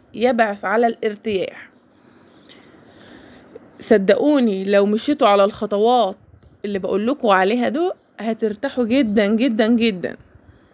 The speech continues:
شيء كمان، تجنب وتجنبي الصوت العالي سواء منك أو من المحيطين بيه. ممنوع صوت عالي. أنا عايزة في هذه الفترة يكون فيه هدوء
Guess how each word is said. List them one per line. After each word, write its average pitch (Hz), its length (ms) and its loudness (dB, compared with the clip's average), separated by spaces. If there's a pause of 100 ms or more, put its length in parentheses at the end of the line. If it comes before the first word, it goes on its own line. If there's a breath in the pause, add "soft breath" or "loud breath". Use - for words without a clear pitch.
(760 soft breath)
شيء 285 260 2
كمان، 262 500 2 (680 soft breath)
تجنب 262 920 2 (560)
وتجنبي 214 920 0 (100)
الصوت 254 400 0
العالي 208 600 4 (420)
سواء 214 460 0
منك 320 540 0 (520 soft breath)
أو 220 200 2
من 220 180 -2
المحيطين 214 720 0
بيه. 175 180 -2 (840 soft breath)
ممنوع 214 680 2 (180)
صوت 254 320 -6
عالي. 190 380 -8 (240)
أنا 196 160 2
عايزة 208 340 2
في 196 140 -4
هذه 196 200 0
الفترة 262 540 -4
يكون 240 340 -2
فيه 247 380 0
هدوء 240 420 2